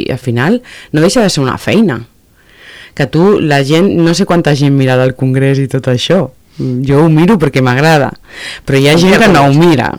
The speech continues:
Speaker 1: sí? Però, eh, eh, la gent que ho mirem i que ens agrada la política i que ens agrada estar informats, a mi m'agradaria, m'agrada més, mm, mm, o sigui, veure com parla una persona còmoda en el seu idioma, que me'n pugui transmetre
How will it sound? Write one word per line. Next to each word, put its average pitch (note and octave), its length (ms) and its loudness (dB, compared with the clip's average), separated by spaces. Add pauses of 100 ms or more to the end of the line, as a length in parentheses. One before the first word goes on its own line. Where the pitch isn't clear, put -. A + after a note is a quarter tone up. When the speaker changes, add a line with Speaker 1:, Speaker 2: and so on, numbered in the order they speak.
(160)
Speaker 1:
sí? G3+ 380 0 (420)
Però, D#3+ 240 2
eh, D3+ 140 2 (180)
eh, D3+ 80 2
la D#3 160 2
gent G3 160 2
que G3+ 80 0
ho G#3+ 80 4
mirem G3+ 460 4
i - 20 0
que D#3+ 80 0
ens D3+ 160 0
agrada D#3+ 180 2
la F3 140 2
política F3 480 0
i C3+ 80 -2
que D3 80 -2
ens C#3+ 80 -6
agrada C#3+ 240 0
estar E3+ 160 -2
informats, F#3+ 720 0 (320)
a C3+ 160 -4
mi C#3+ 80 2
m'agradaria, E3+ 720 2
m'agrada E3+ 480 2
més, F3+ 240 0 (160)
mm, C#3 480 -2
mm, B2+ 480 -4 (160)
o C3 80 -12
sigui, C3 520 -6
veure D#3+ 440 2
com E3 160 -2
parla E3 240 0
una D#3 80 -2
persona D3+ 380 -2 (340)
còmoda D#3+ 400 2
en B2+ 80 -2
el B2 80 -6
seu D#3 180 2
idioma, E3 380 2
que C3 80 -4
me'n B2 180 -2
pugui D#3 220 -2
transmetre E3+ 480 0